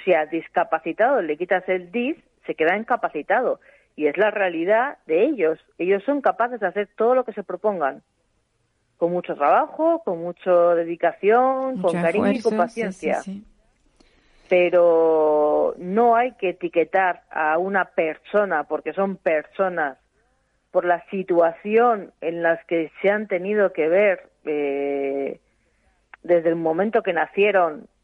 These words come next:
Speaker 1: mm, involuntariamente por parte de ellos. Son personas en circunstancias especiales.
Speaker 2: Sí, bueno, e-, e-, es una, una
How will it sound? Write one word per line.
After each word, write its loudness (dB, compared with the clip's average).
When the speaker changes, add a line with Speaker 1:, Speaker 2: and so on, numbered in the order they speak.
Speaker 1:
mm, -8
involuntariamente -2
por -8
parte -2
de -4
ellos. -10
Son 0
personas -2
en -8
circunstancias -4
especiales. -4
Speaker 2:
Sí, -2
bueno, 0
e-, 0
e-, 0
es -6
una, 0
una -2